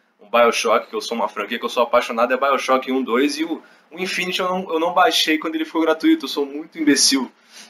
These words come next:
Eu não acreditava que ia, que iria entrar essa retrocompatibilidade no One, né? Então, ah, não vou nem baixar, já joguei mesmo, aí ficou gratuito, eu não baixei. Então é isso, galera.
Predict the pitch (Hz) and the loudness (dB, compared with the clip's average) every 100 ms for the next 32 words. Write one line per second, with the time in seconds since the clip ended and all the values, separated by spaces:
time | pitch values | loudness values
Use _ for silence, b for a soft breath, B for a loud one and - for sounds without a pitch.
0 | - 135 147 147 143 151 147 139 127 117 | -20 -4 -2 -2 -4 -2 4 4 4 0
1 | 107 - 117 123 120 _ _ _ 135 127 | -2 -8 -6 -4 -4 _ _ _ 2 2
2 | 123 127 120 101 92 _ _ _ _ 127 | 4 4 6 4 0 _ _ _ _ -4
3 | 127 127 127 123 131 131 135 131 131 131 | 0 4 4 2 -2 -2 -6 -4 -4 -2
4 | 131 123 123 135 127 120 107 101 92 92 | -2 4 2 2 2 2 2 -2 -6 -8
5 | 98 117 123 113 135 156 196 180 - 160 | -4 0 2 2 -2 -4 0 0 2 2
6 | 156 147 147 151 147 160 151 117 117 139 | 2 0 0 -2 -2 -4 -4 -2 -2 -2
7 | - _ _ _ _ _ - 131 123 127 | -6 _ _ _ _ _ -20 -10 0 0
8 | 127 127 127 127 127 123 - 98 87 - | 0 -4 -4 -4 2 2 2 -4 -6 -10
9 | b b b b b _ _ _ 240 240 | b b b b b _ _ _ -2 2
10 | 214 - 147 120 117 | 2 2 2 4 2